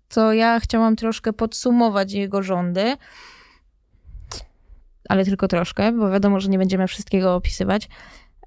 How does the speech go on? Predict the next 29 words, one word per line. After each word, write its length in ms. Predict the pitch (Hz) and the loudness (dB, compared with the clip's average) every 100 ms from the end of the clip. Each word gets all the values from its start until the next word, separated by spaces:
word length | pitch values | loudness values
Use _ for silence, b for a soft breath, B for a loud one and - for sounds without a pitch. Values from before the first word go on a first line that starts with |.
| - | 0
Więc 320 | 202 190 - | 2 2 -4
przede 320 | - 262 311 | -2 0 0
wszystkim 480 | - 262 240 - 247 | -2 -4 -4 2 4
mamy, 880 | 240 214 208 208 202 202 202 202 208 - | 6 4 4 2 2 2 0 0 -4 -2
e, 260 | 202 196 | 0 0
skuteczna 640 | 202 - 214 226 - 220 208 | 0 -2 0 0 2 4 4
walka, 560 | 202 196 190 202 190 208 | 2 0 0 0 2 2
walkę 340 | 202 190 196 | 0 2 -2
z 80 | - | 0
pandemią, 520 | 202 196 180 180 208 - - - | 2 2 2 2 0 -2 -6 -2
bo 440 | 196 202 208 214 | 2 4 4 2
jak 340 | 208 202 196 | 2 0 -2
rządził 340 | 202 202 202 202 | -2 0 2 0
jeszcze 280 | 208 - 208 | 0 -2 -2
Trump, 380 | 196 196 208 | 2 2 2
to 340 | - 190 196 208 | 0 0 0 0
tam, 560 | 208 190 202 214 214 226 220 | 0 2 2 0 0 -2 -2
e, 300 | 196 190 190 | 0 0 0
w 120 | 185 | 0
U 80 | 202 | 0
S 200 | 202 - | 0 0
A 160 | 185 190 | 0 0
działy 340 | 190 185 185 | 0 0 0
się 140 | - | -2
straszne 500 | 208 - 269 - 196 | -6 -2 -2 0 -2
rzeczy, 240 | 180 180 180 | -2 -2 -2
jeżeli 280 | 180 180 175 | -2 -2 0
chodzi 380 | 185 185 185 | 0 0 0
o 280 | - 175 175 | 0 0 0